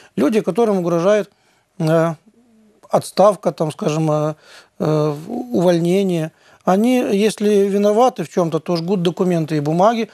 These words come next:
Если могут еще что-нибудь прихватить с собой, то прихватывают для того, чтобы какое-то время после потери места, э, прожить более-менее без, без забот. И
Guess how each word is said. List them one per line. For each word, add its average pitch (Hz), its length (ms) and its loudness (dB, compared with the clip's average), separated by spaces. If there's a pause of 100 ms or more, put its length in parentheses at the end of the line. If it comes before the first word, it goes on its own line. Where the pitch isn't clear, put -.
(220)
Если 214 300 0
могут 214 440 0
еще 165 200 -8
что-нибудь 160 440 -2 (100)
прихватить 170 480 -2
с - 20 -14
собой, 156 200 0
то 151 140 -6
прихватывают 214 680 0 (240)
для 196 100 0
того, 226 260 2
чтобы 202 280 -2
какое-то 208 400 0
время 202 200 2
после 185 320 -2
потери 185 380 -2
места, 202 380 -4 (340)
э, 185 140 -2
прожить 185 340 -2
более-менее 180 580 0
без, 170 300 -4 (260)
без 180 140 2
забот. 165 420 -2 (440)
И 233 260 2